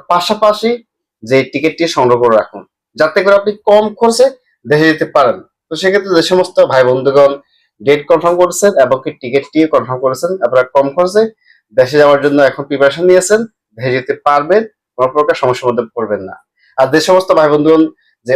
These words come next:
অপেক্ষায় রয়েছেন মালয়েশিয়া সরকার দু হাজার চব্বিশ সালের একত্রিশ ডিসেম্বর পর্যন্ত অবৈধ শ্রমিকদেরকে দেশে যাওয়ার জন্য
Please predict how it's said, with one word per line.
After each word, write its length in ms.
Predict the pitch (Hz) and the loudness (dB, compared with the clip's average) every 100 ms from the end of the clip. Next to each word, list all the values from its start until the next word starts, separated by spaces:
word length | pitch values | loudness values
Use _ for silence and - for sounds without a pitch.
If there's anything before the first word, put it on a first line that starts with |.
| - | 2
অপেক্ষায় 520 | 156 151 165 165 170 | 0 2 -2 0 2
রয়েছেন 420 | 160 160 - 170 175 - - - _ 117 | 4 2 4 2 2 -2 -20 -20 _ -4
মালয়েশিয়া 380 | 127 135 175 156 135 | -4 -2 -4 -2 0
সরকার 400 | 117 - 113 131 - 120 | 0 2 2 2 -4 -4
দু 120 | 135 | -2
হাজার 480 | 127 151 139 151 151 - | 0 0 2 2 2 2
চব্বিশ 300 | 196 170 180 - | -2 2 -2 0
সালের 280 | 175 120 - - | 0 0 -2 0
একত্রিশ 540 | 156 160 180 - 214 202 | -2 0 -8 -2 0 2
ডিসেম্বর 360 | 190 196 190 190 | 0 0 0 0
পর্যন্ত 440 | 190 185 185 196 202 208 _ _ - | 0 0 -2 2 0 0 _ _ 0
অবৈধ 340 | 135 135 160 | 2 4 0
শ্রমিকদেরকে 540 | 165 165 160 156 160 175 | 0 0 2 2 0 2
দেশে 220 | 131 143 | 2 2
যাওয়ার 260 | 147 151 143 | 2 2 2
জন্য 180 | 151 | 0